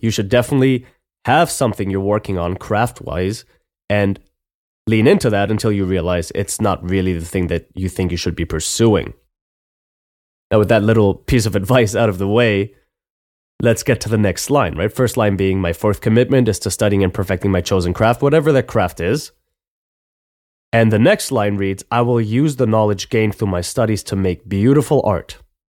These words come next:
build something worthwhile, or improve the world around me." So let's look at those one by one. So you're going to study and perfect your craft, and that could be something like making beautiful art. Why should you want to make beautiful art?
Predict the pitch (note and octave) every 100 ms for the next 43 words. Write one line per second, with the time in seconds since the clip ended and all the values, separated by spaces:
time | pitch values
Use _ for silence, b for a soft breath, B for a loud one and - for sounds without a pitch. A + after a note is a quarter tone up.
0 | _ _ _ _ _ _ _ _ - B2
1 | D3+ D#3 - C#3+ C#3+ - C#3 G#2+ A2 A2
2 | - F#2+ E2+ E2 G#2 C3 _ _ _ _
3 | - G#2 F#2+ F2+ A#2 B2 A#2+ G2+ F2+ G2
4 | G2+ F#2+ F#2 F#2 F#2 D#2 A#1+ _ _ _
5 | _ _ _ _ _ _ _ - C3+ C3+
6 | - D3 A#2+ B2 G2 G#2 A2+ A2 G#2 E2+
7 | B1 - _ _ _ _ _ - A#2+ D3
8 | D3+ D3+ D3 A#2 G#2+ D#3+ E3 F3+ D3 A#2+
9 | G#2 C3 C3 - B2 - F2 G2+ - -
10 | _ _ _ _ _ - G#2+ B2 B2+ C#3
11 | C3+ B2 A#2+ G#2+ B2 G#2+ F#2+ G#2 G#2 G#2+
12 | F#2 G2 F#2+ G2 E2 F2 F2+ F#2 C3+ F#3+
13 | F#3 C3 A#2 G#2 F#2+ F#2+ E2+ F2+ E2 -
14 | E2+ -